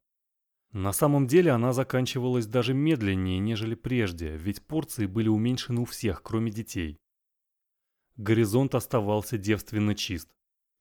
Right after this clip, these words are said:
Резвый шёл на юго-восток. Погода висела отличная, с каждым днём становилось всё теплее и теплее.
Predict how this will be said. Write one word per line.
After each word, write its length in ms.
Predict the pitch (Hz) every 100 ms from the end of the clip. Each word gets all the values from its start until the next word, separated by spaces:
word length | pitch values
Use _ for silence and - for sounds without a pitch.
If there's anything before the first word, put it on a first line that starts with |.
| _
Резвый 420 | 117 120 131 135
шёл 320 | 127 - 117 110
на 140 | 101
юго-восток. 840 | 98 101 101 101 - 98 87 - _ _ _ _ _ -
Погода 340 | 117 196 151
висела 460 | 135 - 135 120 110
отличная, 760 | - 110 107 - 95 82 76 -
с 100 | -
каждым 440 | - 101 87 101
днём 340 | 95 117 143 107
становилось 580 | - 104 101 120 110 -
всё 200 | - 113
теплее 580 | - 139 160 147 117
и 20 | 104
теплее. 640 | 101 - 90 87 80 78